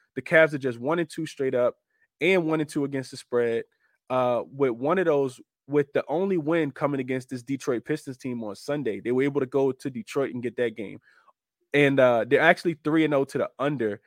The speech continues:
in that spot as well. Without Jared Allen and without Kevin Love, we know the impact that Kevin Love has, you know, being able to kinda stretch the floor, uh,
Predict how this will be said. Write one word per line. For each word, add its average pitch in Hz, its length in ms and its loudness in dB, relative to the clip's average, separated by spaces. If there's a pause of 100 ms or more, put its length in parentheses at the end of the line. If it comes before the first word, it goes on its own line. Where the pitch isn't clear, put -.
(260)
in 139 140 0
that 123 160 0
spot 120 320 0
as 113 100 -6
well. 113 280 0
Without 131 340 0
Jared 165 220 2
Allen 147 340 2 (100)
and 160 160 0
without 151 320 0
Kevin 139 280 0
Love, 131 320 2
we 127 80 -2
know 156 160 4
the 175 120 0
impact 151 380 -2
that 135 100 -12
Kevin 127 260 -2
Love 131 200 0
has, 120 320 -2 (360)
you 147 80 -6
know, 135 100 2
being 139 240 2
able 131 160 2
to 127 60 -2
kinda 123 220 -4
stretch 131 280 -4
the 120 80 -8
floor, 127 480 0 (360)
uh, 113 480 0